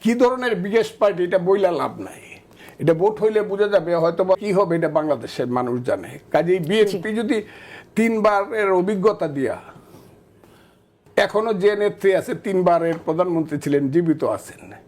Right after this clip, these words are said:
Speaker 1: বিএনপির রাজনীতির অভিজ্ঞতার সঙ্গে তার সমস্ত কিছু কর্মকাণ্ডের সঙ্গে অন্যদের তো ডিফারেন্স হবেই।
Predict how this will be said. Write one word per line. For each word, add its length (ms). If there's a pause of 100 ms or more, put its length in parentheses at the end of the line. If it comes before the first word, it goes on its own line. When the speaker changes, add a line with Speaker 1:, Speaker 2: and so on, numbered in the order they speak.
(480)
Speaker 1:
বিএনপির 460
রাজনীতির 460
অভিজ্ঞতার 520
সঙ্গে 380
তার 220 (500)
সমস্ত 480
কিছু 340
কর্মকাণ্ডের 640
সঙ্গে 460 (1000)
অন্যদের 380
তো 100
ডিফারেন্স 560
হবেই। 240